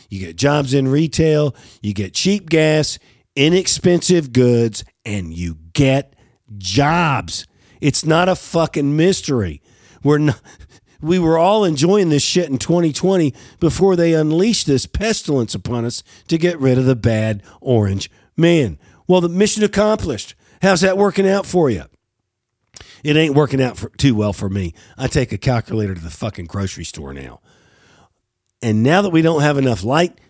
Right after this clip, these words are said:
sweet crude to make gasoline out of, we're looking at a possible rail strike. Another can that got kicked down the curb until after the midterms. And what a can it is. A two billion dollar a day projected loss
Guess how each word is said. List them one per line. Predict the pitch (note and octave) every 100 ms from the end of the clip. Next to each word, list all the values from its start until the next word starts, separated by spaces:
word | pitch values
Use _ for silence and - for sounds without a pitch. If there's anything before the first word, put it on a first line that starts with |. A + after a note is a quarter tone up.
| -
sweet | - - B2+ D3 F3 - _ _ -
crude | C#3+ C#3+ C#3+ D#3+ - _ -
to | C#3+
make | B2+ G#2
gasoline | A#2+ C3+ C3 D#3+ E3+ E3+
out | E3+ F3
of, | F3 F3 - _ _ _
we're | A2 A#2+
looking | B2 A#2 B2
at | A2+
a |
possible | G2 A#2+ A2 A2+ A2
rail | G#2+ A2
strike. | G#2+ - F#2 D2+ - _ _ _ -
Another | A#2+ A2+ A#2 C3+ D3 C#3+ C#3+ C#3+ - _ -
can | - C3 B2 A#2+ A#2+
that | G#2+ F#2+
got | G2 -
kicked | - D#3+ D3+ C3+
down | C3 C3+ C#3
the | C3+
curb | - G#2+ G#2 G2 F#2+ - -
until | A#2+ G#2+ A#2 A2
after | G#2 -
the | G#2+
midterms. | A2+ B2+ C3+ A2+ G2+ D#2 C#2+ - _ _
And | - A#2+ A#2+
what | F#3+
a | A#3+
can | F#3 G3
it | F#3+ F3+
is. | G3+ B2 - - _ _ _
A | - A2+
two | - F#3+ G#3
billion | F3+ F3 E3+
dollar | D#3+ D#3+ D#3+
a | C3+
day | C#3+ D3+
projected | A#2+ A#2 C#3 - A#2+
loss | B2+ D3+ C3 G2+